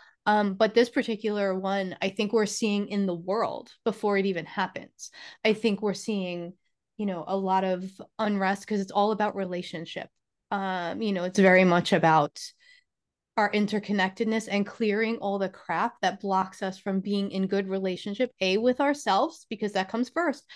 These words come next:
and B, with everybody else. And so, um,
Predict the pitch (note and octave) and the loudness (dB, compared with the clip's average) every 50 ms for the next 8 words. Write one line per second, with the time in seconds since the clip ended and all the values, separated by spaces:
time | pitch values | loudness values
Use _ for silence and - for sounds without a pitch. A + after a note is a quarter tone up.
0 | - - - _ - - A3+ A3+ G#3 A3 A3 A3 G#3 G3 G3+ G3+ F#3 F#3+ F#3+ F3+ | -20 -20 -20 _ -6 -2 0 0 0 0 0 0 0 0 -2 -4 -6 -6 -6 -6
1 | F3+ F3 D#3+ D#3 F#3 G3 F3+ F#3+ - - - - - - - - - G3+ G#3 G3 | -6 -6 -4 -2 0 0 0 0 -4 -10 -20 -20 -20 -20 -14 -8 -2 -2 -2 -2
2 | - - G#3 G3+ G3+ G3 G3 F#3+ - - F#3+ G3 G3 F#3+ F3+ F3 F#3 G3+ | 0 -2 0 0 0 0 -2 -2 -2 -4 -4 -2 -2 -4 -6 -8 -12 -14